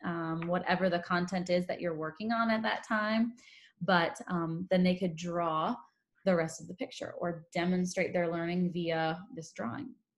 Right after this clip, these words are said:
So she has shared both of those. Another option for our students that we mentioned last week, and maybe you are familiar with it, is that, you know, our U N C T V programming is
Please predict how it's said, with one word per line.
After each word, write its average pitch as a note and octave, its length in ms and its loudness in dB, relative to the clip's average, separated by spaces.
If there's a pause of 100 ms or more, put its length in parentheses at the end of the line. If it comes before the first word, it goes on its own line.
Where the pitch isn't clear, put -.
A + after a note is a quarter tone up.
(800)
So - 140 -8
she F#3 240 -4
has F#3 180 0
shared E3 320 -2
both E3+ 220 -2
of E3 120 -12
those. E3 300 0
Another G#3+ 440 2
option G3+ 500 2
for F#3 460 4
our F3 160 2
students F3+ 480 -2
that E3 220 2 (360)
we G#3 140 2
mentioned G#3 500 4
last F3 400 2
week, F3 340 0
and E3+ 420 0
maybe F#3 340 4
you F3+ 260 4
are E3+ 160 4
familiar E3+ 480 0
with E3 200 -2
it, - 160 -4
is F3 160 -2
that, E3+ 200 0
you F#3 120 2
know, F#3 540 4
our F3 320 2
U F3+ 240 0
N F3+ 160 2
C F#3 240 -2
T F3+ 280 -4
V F3+ 460 0
programming F3+ 760 0
is D#3+ 120 -6